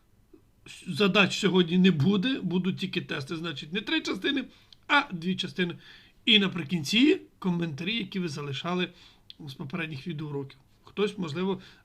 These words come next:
е, з вас потрапив в рамочку до відеоуроку. Комусь, можливо, пощастило. Тож, починаємо, не гаємо часу. І так, трішки теорії.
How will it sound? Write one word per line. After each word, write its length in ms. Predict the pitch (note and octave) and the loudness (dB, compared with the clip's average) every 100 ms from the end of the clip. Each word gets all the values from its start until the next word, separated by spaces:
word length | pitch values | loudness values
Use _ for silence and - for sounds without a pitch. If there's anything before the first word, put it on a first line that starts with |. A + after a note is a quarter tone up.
| _ | _
е, 460 | E3 D3+ D3 D3 D3 | -12 -10 -8 -8 -6
з 40 | |
вас 160 | D#3+ - | -6 -8
потрапив 680 | D#3 D#3+ E3+ F3 E3 D#3 | -8 -8 -6 -6 -6 -8
в 40 | D3+ | -10
рамочку 440 | D3+ E3+ C#3 - | -8 -6 -8 -10
до 80 | C#3+ | -10
відеоуроку. 440 | D3 C#3+ C#3 C3 _ | -8 -8 -10 -14 _
Комусь, 300 | - E3+ F#3 F#3 | -8 -6 -6 -10
можливо, 360 | C3+ D3 D3+ | -12 -12 -14
пощастило. 720 | - C3+ - C3 - G#3+ A#3+ - - - _ | -16 -16 -14 -12 -6 -6 -6 -12 -20 -20 _
Тож, 300 | - A#3+ - - _ _ | -2 -2 -2 -10 _ _
починаємо, 800 | - F#3 F#3 E3 F3 F#3+ F#3 F#3 - | -4 0 2 2 2 0 0 -2 -6
не 100 | D#3 | -8
гаємо 340 | C3+ C#3 C3+ | -8 -6 -8
часу. 320 | C3 - - - _ _ _ _ _ _ _ _ _ _ _ _ _ | -10 -16 -20 -20 _ _ _ _ _ _ _ _ _ _ _ _ _
І 100 | - | 2
так, 340 | - F3 - - _ _ _ | 4 2 0 -12 _ _ _
трішки 380 | - A#3 - - | 0 0 0 -6
теорії. 380 | F#3 C#3+ - - | -8 -10 -14 -20